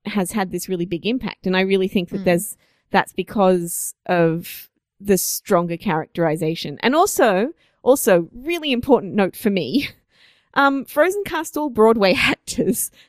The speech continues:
Speaker 1: to do the, or lots of Broadway actors to do the voices of the characters, right?
Speaker 2: Mm.
Speaker 1: So when Elsa sings Frozen, you feel it. Um, sing-, sings Let It Go, you feel it in your bones. That's Idina Menzel.
Speaker 2: Mm.
Speaker 1: And I understand that, um, why they cast this one the way that they did,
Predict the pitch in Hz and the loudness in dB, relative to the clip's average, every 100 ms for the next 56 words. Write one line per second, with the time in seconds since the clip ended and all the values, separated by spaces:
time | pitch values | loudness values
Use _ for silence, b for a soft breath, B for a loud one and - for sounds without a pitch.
0 | - 294 285 294 247 214 240 247 - 254 | 0 2 2 0 0 4 4 4 0 -2
1 | 202 _ 202 208 180 147 - 185 - 202 | -6 _ 0 2 2 0 -2 -6 -6 -6
2 | 175 175 185 180 123 - 151 156 165 117 | -4 2 4 4 -4 -10 -10 -4 -4 -4
3 | - - - - 208 185 190 254 247 254 | -8 -10 -2 0 0 -2 2 2 2 -2
4 | 247 _ _ - 302 - 269 262 240 - | -6 _ _ -2 -2 -4 -6 -6 -6 -2
5 | 220 226 170 170 202 - 247 220 165 - | 2 2 0 -4 -6 -2 0 2 0 0
6 | 208 185 - 247 214 - 233 214 208 - | -2 -2 0 0 0 -4 -4 -2 -2 0
7 | 196 190 - 214 - 185 170 214 156 190 | -2 -2 -2 -4 -2 -4 0 0 -2 -6
8 | - 196 196 175 160 170 233 165 - _ | -2 0 0 -2 -4 -2 0 0 -4 _
9 | - 196 190 220 214 - _ - 285 277 | -14 -4 0 0 -2 -8 _ 2 2 0
10 | 262 262 226 185 - 123 190 180 - 208 | -2 0 0 -4 -6 0 2 2 2 2
11 | 175 180 - 359 - 208 202 175 170 160 | 2 0 0 0 -2 -4 -2 0 0 -2
12 | - 175 170 | -2 -2 -2